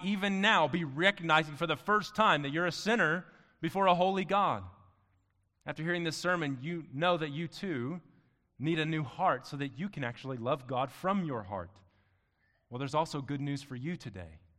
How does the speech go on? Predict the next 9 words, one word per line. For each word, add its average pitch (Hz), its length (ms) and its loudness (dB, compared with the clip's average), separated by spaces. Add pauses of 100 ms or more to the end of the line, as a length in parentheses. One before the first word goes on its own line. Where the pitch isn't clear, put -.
(540)
Jesus 160 360 -4
Christ 170 400 2
came 175 240 -2
to 156 80 -4
save 165 280 -2
sinners 156 360 -2
just 160 340 -2
like 135 280 0
you. 98 140 -10